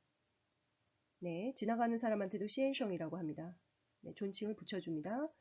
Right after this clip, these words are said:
혹은 사무직원, 뭐, 부장님 부를 때 先生, 앞에다가 성을 붙여서 이시면은 리先生, 그럼 미스터 리가 됩니다.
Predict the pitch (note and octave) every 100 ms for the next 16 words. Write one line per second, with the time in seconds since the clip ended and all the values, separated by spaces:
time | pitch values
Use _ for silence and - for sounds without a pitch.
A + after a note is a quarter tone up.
0 | - - _ C#4+ D#4 D4 E4 D#4 D#4+ D4+
1 | D4+ A3 F#3+ D3+ E3 - G3 A3 G#3+ F#3+
2 | D#3+ E3 _ _ _ _ _ _ - F3+
3 | E3+ - E3 A3+ G#3+ G#3+ E3 D#3+ _ F3+
4 | - G#3+ G3+ G3 A#3+ C#4+ A#3+ F3+ E3+ G#3
5 | A3 - - - _ - G#3+ - A3 G3
6 | A3+ C#4+ - - E3 D3+ G#3+ G#3+ A3 E3
7 | E3+ - E3+ G#3 - G3 F#3+ G3 F#3+ F#3
8 | F3+ D#3+ D3 D#3+